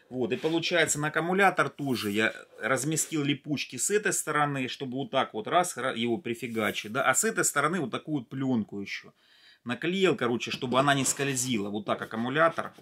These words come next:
ну. Вот на электроне то же самое, раз, на аналог фу, видите, липучки, клац, вот так вот прифигачил липучку, потом раз, отрываешь.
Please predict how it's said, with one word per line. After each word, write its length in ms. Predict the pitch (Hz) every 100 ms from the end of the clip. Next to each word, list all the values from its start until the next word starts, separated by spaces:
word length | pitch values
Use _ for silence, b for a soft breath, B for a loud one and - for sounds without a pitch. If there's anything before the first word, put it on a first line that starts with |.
| - _ -
ну. 120 | 107 _ _ _ b 139
Вот 220 | 165 185
на 120 | 175
электроне 540 | 175 170 - 165 131 113
то 140 | 147
же 160 | 135 151
самое, 540 | 156 131 107 101 104
раз, 360 | 160 190 - - _ -
на 160 | 113
аналог 360 | 127 127 127 123
фу, 180 | - 107
видите, 480 | 123 170 127 104 - B B
липучки, 600 | 135 135 135 113 - 107
клац, 340 | 151 180 175
вот 100 | 120
так 160 | 107 -
вот 140 | 107
прифигачил 760 | 123 127 139 147 180 151 123 113 b b -
липучку, 520 | 123 117 131 113 -
потом 320 | 107 117 123 131
раз, 240 | 160 156
отрываешь. 720 | 110 120 120 104 95 -